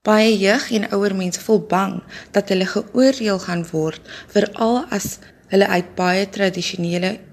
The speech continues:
en gelowige huishoudings uitkom. Die beste advies is om dit deur te dring aan familielede dat alhoewel jy homoseksueel is of dat jou geslagsidentiteit gaan verander,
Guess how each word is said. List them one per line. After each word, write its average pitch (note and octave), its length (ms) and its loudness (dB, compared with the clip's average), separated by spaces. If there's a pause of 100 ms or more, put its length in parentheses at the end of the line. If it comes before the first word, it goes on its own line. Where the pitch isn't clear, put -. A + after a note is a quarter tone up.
en F3+ 200 -4
gelowige F3 500 -2
huishoudings E3 720 -4
uitkom. - 440 -10 (580)
Die G#3 100 4
beste A#3+ 260 2
advies G#3 600 -2 (220)
is - 160 0
om A3 200 4
dit G#3+ 260 0
deur G3+ 180 2
te C4 140 -4
dring G3 240 -2
aan F3+ 140 -4
familielede E3+ 760 -4
dat E3+ 320 -4
alhoewel G3 500 0
jy F3+ 260 -2
homoseksueel F3+ 760 -2
is F3 240 -8 (340)
of F#3+ 160 -4
dat F#3 220 -2
jou F3+ 140 -4
geslagsidentiteit F#3 1160 -6
gaan E3+ 180 -6
verander, G3 500 -2